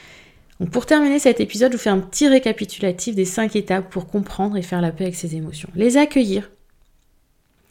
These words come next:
les observer et les identifier, les écouter et les comprendre, leur répondre et enfin les remercier.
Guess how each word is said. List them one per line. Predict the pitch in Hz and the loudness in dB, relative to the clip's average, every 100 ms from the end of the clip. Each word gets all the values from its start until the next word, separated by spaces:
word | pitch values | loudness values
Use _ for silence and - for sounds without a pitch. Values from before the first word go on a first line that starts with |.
| - _ _ _ - | -20 _ _ _ -4
les | 165 156 | 0 4
observer | 285 - 277 254 254 | 2 6 6 8 6
et | |
les | 226 208 | 6 2
identifier, | 226 262 - 269 - 196 - _ _ _ _ _ _ _ _ _ _ _ _ _ _ - - - - | 0 -2 -4 -6 -4 -6 -8 _ _ _ _ _ _ _ _ _ _ _ _ _ _ -20 -20 -20 -6
les | 180 175 185 | 2 4 6
écouter | 302 302 285 269 269 | 4 4 4 6 6
et | |
les | 233 | 6
comprendre, | 208 214 196 - 175 190 - _ _ _ _ _ _ _ _ _ _ _ - - | 2 -4 -6 -6 -4 -6 -12 _ _ _ _ _ _ _ _ _ _ _ -20 -10
leur | 165 160 156 | -4 0 0
répondre | 170 220 220 - 175 170 - _ - | 2 0 0 -4 -4 -4 -8 _ -6
et | 170 | -4
enfin | 156 151 190 | -4 -6 -4
les | 180 156 | -2 -2
remercier. | 147 156 180 180 165 147 - - | -2 0 0 0 -2 -4 -10 -14